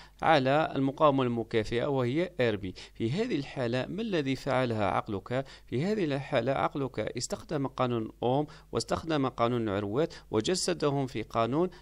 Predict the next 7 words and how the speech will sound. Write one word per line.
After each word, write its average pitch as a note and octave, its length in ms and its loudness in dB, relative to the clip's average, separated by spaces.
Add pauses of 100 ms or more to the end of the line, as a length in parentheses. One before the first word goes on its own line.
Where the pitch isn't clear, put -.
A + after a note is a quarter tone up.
(120)
واحد، G#2 340 0
وهذا C#3+ 440 0
يأتي C3 480 -4 (240)
بعد A#2+ 300 2
اجتهادك A#2+ 1160 0 (200)
وحل C3+ 340 -2
تمارين B2+ 500 0